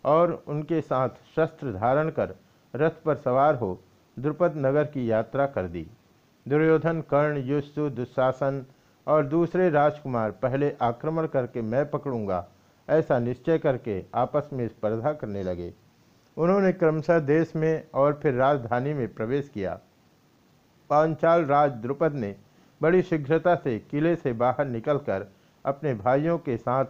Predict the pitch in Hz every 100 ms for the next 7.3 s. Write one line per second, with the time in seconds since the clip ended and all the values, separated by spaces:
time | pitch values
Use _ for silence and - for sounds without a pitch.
0 | - 117 120 151 156 160 156 120 123 147
1 | 143 110 101 - _ _ _ 117 135 151
2 | 123 120 113 127 - 117 143 143 95 92
3 | 82 - _ _ _ _ _ _ - 160
4 | 165 190 190 151 156 151 160 147 175 139
5 | 143 143 143 139 147 170 - 135 110 131
6 | 156 120 143 139 127 127 117 139 113 135
7 | 143 107